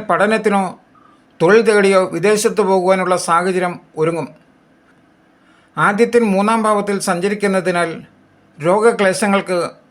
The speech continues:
അയവുണ്ടാകും. സർക്കാരുമായി ബന്ധപ്പെട്ട കാര്യങ്ങൾ സുഗമമാകും. തൊഴിൽ തേടുന്നവർക്ക് വരുമാന മാർഗത്തിന് വഴി തെളിയുന്നതാണ്. വ്യാഴത്തിൻ്റെ മാറ്റം അല്പം ആശ്വാസം പകരുന്നതാണ്.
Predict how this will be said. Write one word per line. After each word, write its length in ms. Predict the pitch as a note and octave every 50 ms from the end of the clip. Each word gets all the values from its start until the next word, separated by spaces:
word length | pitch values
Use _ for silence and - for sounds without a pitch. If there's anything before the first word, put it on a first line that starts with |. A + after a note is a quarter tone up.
| - C#3
അയവുണ്ടാകും. 540 | D#3 F3 G3 G3 F#3 E3+ D3+ C#3 B2 B2 - - _ _ _ _ _ _ _ _ _ _ _ _ - - -
സർക്കാരുമായി 560 | F#3 F3 F3 F3+ A#3 A#3+ A#3+ A#3+ A#3 A#3 A3 G3+
ബന്ധപ്പെട്ട 380 | G3 F#3 F#3 G#3 - G#3 F3 G#3 F#3+ F3+
കാര്യങ്ങൾ 320 | F3+ F3 F#3 F3+ F3+ F3 E3+ C#3 - - _ _ _ _ - - - -
സുഗമമാകും. 680 | - F3 D#3+ F#3+ G#3 G3+ G3+ F#3+ D#3+ D3 C#3 C#3 C3 - - _ _ _ _ _ _ _ _ _ _ _ _ - F3+
തൊഴിൽ 240 | F#3+ G#3 A#3 A#3+ A#3 A#3
തേടുന്നവർക്ക് 640 | A3 G3+ G3+ G3 G3 G3+ G3+ G3+ G3 G3+ F#3+ F#3 F3+ - - - _ _ _ _ _ _ _ _ _ _ -
വരുമാന 380 | D#3 F3 F3 G3+ G#3+ A3 A3 A3+ A3 G#3+
മാർഗത്തിന് 440 | F#3+ F#3+ F#3+ G3 G3+ G3 F#3+ F#3 F#3 D3 - - C#3+
വഴി 180 | D3+ E3+ F#3 G3+ G3+
തെളിയുന്നതാണ്. 560 | G3 F#3 F#3 F#3+ F#3+ F#3+ E3 E3+ D3 C3 B2+ B2 - _ _ _ _ _ _ _ _ _ _ _ _ _ _ _ - F3
വ്യാഴത്തിൻ്റെ 520 | E3+ E3+ G3 G#3+ A#3 A3+ A3+ A3+ A3 G#3+ G3+
മാറ്റം 280 | G3 F#3+ F#3+ - G3+ F#3+ F3 - - _ _ _ - D#3
അല്പം 260 | F3 - - A#3+ G3 - - D3+ D#3
ആശ്വാസം 500 | F3+ F3 - A3 G#3 G3+ G3+ - G#3 G3 D#3 - -
പകരുന്നതാണ്. 640 | - D#3 E3+ G3+ G3+ G3 G3 F#3 E3+ D3+ C#3 B2